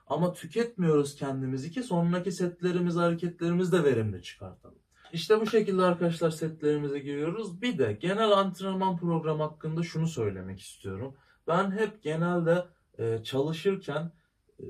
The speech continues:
beraber çalışan kas gruplarını, yani mesela itiş günü dediğimiz şey göğüs, ön omuz, belki orta omuz, triceps şeklinde. Öncelikle bileşke, büyük hareketlerin yapılmasını savunurum her zaman.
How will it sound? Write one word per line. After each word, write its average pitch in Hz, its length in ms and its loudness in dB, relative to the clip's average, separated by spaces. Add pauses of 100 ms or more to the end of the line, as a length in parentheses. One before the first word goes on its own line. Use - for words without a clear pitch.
(200)
beraber 170 500 6
çalışan 123 460 2
kas 107 280 -8
gruplarını, 101 400 -8
yani 139 180 -8
mesela 156 200 -8
itiş 175 360 -8
günü 143 220 -2
dediğimiz 120 440 0
şey 110 240 -12
göğüs, 180 520 -2
ön 175 160 2
omuz, 175 560 0 (280)
belki 143 400 -2
orta 127 320 2
omuz, 143 340 -6
triceps 139 540 -6
şeklinde. 101 680 -12 (160)
Öncelikle 196 800 2 (480)
bileşke, 131 720 0
büyük 190 280 -2
hareketlerin 143 720 0
yapılmasını 98 680 -6
savunurum 95 480 -12
her 92 120 -14
zaman. 135 420 -12